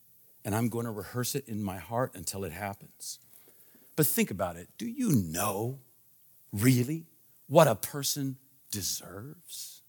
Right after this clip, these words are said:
You know their whole life, from birth to the very moment that they have supposed offended you or hurt you in some way, possibly terribly. I understand that.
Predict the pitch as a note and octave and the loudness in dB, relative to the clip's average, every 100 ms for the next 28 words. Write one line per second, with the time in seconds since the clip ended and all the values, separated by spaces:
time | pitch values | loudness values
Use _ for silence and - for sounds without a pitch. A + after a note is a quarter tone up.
0 | _ _ _ - - _ - F3 F#3+ E3 | _ _ _ -20 -20 _ 8 12 12 12
1 | B2+ - E3 E3+ C#3+ B2 F3 - - - | 6 4 8 8 10 8 6 -2 -6 -8
2 | - _ _ _ _ - - - E3 B2+ | -18 _ _ _ _ -20 -2 8 10 10
3 | G2+ C#3+ G3 G3+ - C#3+ B2+ D3 C#3+ B2+ | 8 8 8 6 -2 -4 0 4 8 10
4 | D3 F3+ - D3 D3 D3 - C#3 C3+ C3 | 12 10 6 -4 -2 -2 -4 0 2 2
5 | - - C#3 C3 E3 E3 D#3 D3+ F3 A2+ | -4 -4 0 6 6 8 6 2 0 0
6 | - C#3 D#3 D3+ C3+ D#3 D3+ F3+ D#3 - | 2 0 2 2 2 0 -2 -4 -6 -10
7 | - - - F#3+ F#3+ D3+ C#3 - D3+ D3+ | -20 -4 8 10 10 8 6 4 4 4
8 | D3+ F3 G3 - - C#3 F#3+ - D3+ B2+ | 4 0 -6 -10 -2 4 4 4 2 -2
9 | A#2 D#3+ | -2 -8